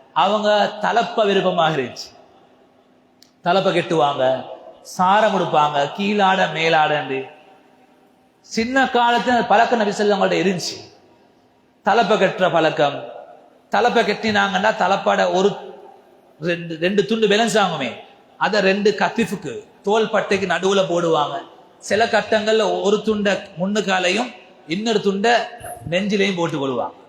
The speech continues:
தலப்ப கட்டினா. அந்த ஜஃபர் அலி அல்லாவோட பிள்ளைகளுக்கு நபி அவங்க தலப்பா கட்டி விட்டுட்டு அந்த தொங்குற கடைசி துண்டு ரெண்டையும் ஒண்ட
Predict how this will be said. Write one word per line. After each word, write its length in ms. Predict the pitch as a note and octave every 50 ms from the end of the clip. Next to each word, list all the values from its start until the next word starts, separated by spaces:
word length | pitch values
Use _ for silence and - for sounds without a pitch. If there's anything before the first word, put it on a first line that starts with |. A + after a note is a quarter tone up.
| -
தலப்ப 260 | - D3+ E3 E3 D#3 C#3
கட்டினா. 360 | C3+ A#2 G2+ G#2 G#2 G2 - - - - - _ _ _ _ _ _ _ _ _ _ _ _ _ _ _ _ _ _
அந்த 180 | - C3+ C3+
ஜஃபர் 380 | C3 C3+ E3 F#3 G#3 G3 A#3+ A3+
அலி 160 | A3 A3 G#3+
அல்லாவோட 320 | G#3+ G#3 G3+ G3+ G3+ G3 F3+ -
பிள்ளைகளுக்கு 540 | G3+ G3+ G#3 G#3+ G3+ F#3+ G3 G3+ G3 G3 G3
நபி 200 | F#3+ F#3 G3+ G3+
அவங்க 260 | G3+ G3 F#3 F#3+ F3
தலப்பா 300 | F3+ F#3 F3+ G#3+ G3+ G3
கட்டி 260 | G3+ F#3+ F#3+ - G#3
விட்டுட்டு 440 | G3 F#3+ F3+ F#3+ G#3 G3 F#3 B3 D#4 D#4+ C4+ - - - - - - - - - -
அந்த 240 | - E3 F3 E3+ F3 E3 D#3 D3 C#3+ C3+ C3+ B2+ - - - - - - - - - - _ _ _ - - - - _ -
தொங்குற 340 | G3 G3+ A3 A3 G#3+ G3
கடைசி 320 | - F3 F3+ G3+ A3 G#3+ -
துண்டு 180 | G#3+ G3+ G3 F#3+
ரெண்டையும் 460 | F3+ F3+ F3+ F#3 G3 G#3 A#3 C#4 - - - - - - - - - - - _ _ _ _ _ -
ஒண்ட 400 | D#3+ F#3 G3 G3+ A#3 A#3+ G#3+